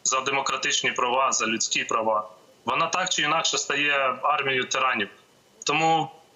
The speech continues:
іншого варіанту, ніж докорінна зміна системи мобілізації, заміна її на якісний рекрутинг, в тому числі і дозволяючи нам, як командирам середньої ланки, е, проводити цю мобілізацію чи рекрутинг цей,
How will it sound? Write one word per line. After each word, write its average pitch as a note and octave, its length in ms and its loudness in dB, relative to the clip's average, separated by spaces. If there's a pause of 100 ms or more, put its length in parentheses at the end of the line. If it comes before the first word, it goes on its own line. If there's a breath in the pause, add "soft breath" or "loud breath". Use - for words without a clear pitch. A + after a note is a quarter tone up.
(260)
іншого G3+ 440 0
варіанту, E3+ 480 2
ніж C#3+ 240 0
докорінна E3 500 0
зміна D#3 300 2
системи C#3+ 640 0 (400)
мобілізації, D#3+ 840 0
заміна E3 440 2
її D3 280 0
на D3 300 2
якісний D3 600 0
рекрутинг, E3+ 680 -2 (200)
в - 80 -4
тому G#3 360 2
числі C3 640 -2
і D3 80 -4
дозволяючи F3 640 0
нам, F3 260 2
як - 140 -2
командирам D#3 520 0
середньої C#3 360 -2
ланки, C#3 380 0 (640 loud breath)
е, C3+ 200 2
проводити D#3 640 0
цю - 280 0
мобілізацію C#3 760 0
чи B2+ 140 0
рекрутинг C#3 520 0
цей, A2 260 -2